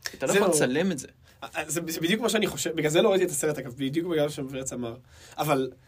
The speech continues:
Speaker 2: קראתי את זה בגיל עשרים וחמש ואמרתי, "אה, זה כאילו, אוקיי, אל תעלבו ממה שאני הולך להגיד,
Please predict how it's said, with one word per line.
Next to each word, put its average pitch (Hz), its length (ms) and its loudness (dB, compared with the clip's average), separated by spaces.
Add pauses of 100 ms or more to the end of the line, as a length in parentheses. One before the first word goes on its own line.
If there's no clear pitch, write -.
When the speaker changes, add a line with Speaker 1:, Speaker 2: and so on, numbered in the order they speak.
(420)
Speaker 2:
קראתי 220 380 6
את 247 40 2
זה 170 120 0
בגיל 147 220 0
עשרים 190 320 -2
וחמש 208 340 6
ואמרתי, 160 540 2 (440)
"אה, 262 180 8
זה 139 140 -2
כאילו, 226 520 4 (720)
אוקיי, 147 320 6
אל 147 60 6
תעלבו 139 260 0
ממה 135 180 -2
שאני 127 160 -4
הולך 123 120 -6
להגיד, 135 320 2